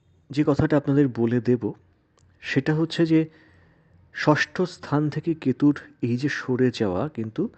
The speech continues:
দেবগুরু, আম, শনিদেবের, আহ, ষষ্ঠ স্থানে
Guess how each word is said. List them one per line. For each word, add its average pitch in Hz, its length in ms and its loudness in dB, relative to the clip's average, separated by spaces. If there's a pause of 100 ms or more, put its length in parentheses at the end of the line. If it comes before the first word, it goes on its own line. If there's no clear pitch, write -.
(520)
দেবগুরু, 131 500 4 (260)
আম, 101 680 -2
শনিদেবের, 147 640 0
আহ, - 520 -12
ষষ্ঠ - 480 -12
স্থানে 139 480 -8